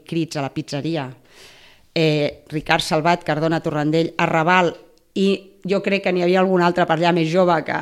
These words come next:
no sabia per on posar-se, però que, que ens ho, que diuen, "Bueno,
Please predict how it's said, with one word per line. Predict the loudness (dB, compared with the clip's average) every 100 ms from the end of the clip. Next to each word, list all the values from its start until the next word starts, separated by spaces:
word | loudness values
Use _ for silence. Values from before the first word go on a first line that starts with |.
| -6 -8 -4
no | 0 0
sabia | 2 2 2
per | 2 0
on |
posar-se, | 0 2 2 2 0
però | 0 -2 -4
que, | -4 -4 -4 -8
que | -2
ens | 0 2
ho, | 0 -2
que | -4 -2
diuen, | 0 0 0
"Bueno, | 0 0 -2